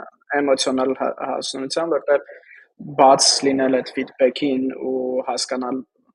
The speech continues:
ոնց որ ս-, ս-, սո-, սովորաբար, հա, այս layoff-ներին մի քիչ company-ների օգտին է խոսամ կողմից, շատ խոսացինք, որ company-ները սխալներ են անում, բայց նաև, ը,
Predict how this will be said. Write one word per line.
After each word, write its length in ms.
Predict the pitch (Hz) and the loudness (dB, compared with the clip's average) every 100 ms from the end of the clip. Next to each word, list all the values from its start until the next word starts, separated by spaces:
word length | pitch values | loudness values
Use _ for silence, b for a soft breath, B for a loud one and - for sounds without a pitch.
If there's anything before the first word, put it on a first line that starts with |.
| _ | _
ոնց 240 | 147 147 147 | -18 -4 0
որ 100 | 175 | 0
ս-, 80 | - | -2
ս-, 220 | - - - | -10 -12 -8
սո-, 240 | - 151 139 | 0 2 2
սովորաբար, 720 | - 156 160 165 156 175 175 - - _ - | 2 2 2 0 0 -2 -2 -6 -20 _ -20
հա, 180 | 135 139 160 | -10 -8 -8
այս 200 | 151 143 | -8 -10
layoff-ներին 560 | - 147 143 143 156 160 | -8 -6 -6 -8 -12 -14
մի 100 | 147 | -16
քիչ 140 | - 135 - | -16 -18 -16
company-ների 680 | - 131 127 139 139 135 139 135 _ | -12 -12 -12 -12 -10 -8 -10 -14 _
օգտին 380 | - 131 - 139 | -10 -10 -10 -12
է 60 | 131 | -12
խոսամ 360 | - 123 127 | -14 -14 -14
կողմից, 380 | 127 127 - 151 | -12 -12 -12 -10
շատ 180 | 127 120 | -8 -8
խոսացինք, 500 | 127 - 120 - 123 | -8 -8 -10 -12 -10
որ 100 | 113 | -8
company-ները 560 | - 110 - 120 120 123 | -6 -6 -8 -12 -8 -6
սխալներ 420 | - 123 123 120 | -4 -4 -4 -6
են 120 | 117 | -8
անում, 240 | 120 147 165 B B B B B 170 - | -10 -10 -12 B B B B B -20 -4
բայց 260 | 131 131 147 | 2 4 4
նաև, 400 | 139 139 135 - | 4 4 2 -6
ը, 140 | - | -12